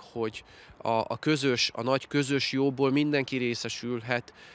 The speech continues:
részesülnie is kell, de mindenkinek vannak kötelezettségei és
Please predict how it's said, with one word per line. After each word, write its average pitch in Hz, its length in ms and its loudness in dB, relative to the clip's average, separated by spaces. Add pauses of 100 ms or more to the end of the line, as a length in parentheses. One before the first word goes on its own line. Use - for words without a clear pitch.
(300)
részesülnie 127 720 0
is 120 200 0
kell, 113 320 0 (500)
de 120 200 2
mindenkinek 135 460 2
vannak 120 300 -2
kötelezettségei 113 920 0
és 113 240 0